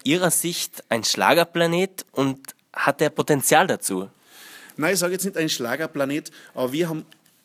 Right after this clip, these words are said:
Speaker 2: wunderbare Schätze hier in Osttirol. Wir haben Kultur,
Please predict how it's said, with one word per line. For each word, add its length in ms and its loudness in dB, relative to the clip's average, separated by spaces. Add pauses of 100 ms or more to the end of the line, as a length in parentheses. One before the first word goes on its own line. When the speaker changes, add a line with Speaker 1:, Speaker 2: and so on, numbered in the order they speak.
Speaker 2:
wunderbare 1000 -4
Schätze 480 -4
hier 300 -6
in 120 -8
Osttirol. 560 -8 (360)
Wir 200 -4
haben 200 -6
Kultur, 760 -4